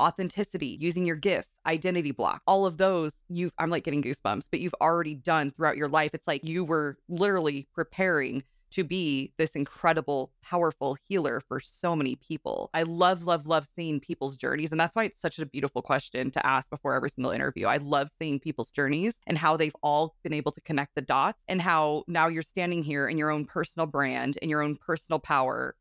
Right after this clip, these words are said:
and you've created your own niche for yourself where only you can help these people. Only you can activate these people who truly need your help. So it's just, it's, it's so beautiful. So,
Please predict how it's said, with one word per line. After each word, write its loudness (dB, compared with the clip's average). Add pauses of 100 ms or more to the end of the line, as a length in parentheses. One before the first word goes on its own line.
and -2
you've -8
created -2
your 0
own 0
niche -4
for -2
yourself 0
where 0
only 0 (100)
you 0 (100)
can 0
help 0
these -8
people. 0
Only 2
you -2 (100)
can -2
activate -2
these -8
people -2
who -4
truly 0
need 0
your 2
help. 0
So 2
it's 0
just, -6
it's, -6
it's -4 (120)
so 4
beautiful. -2
So, 0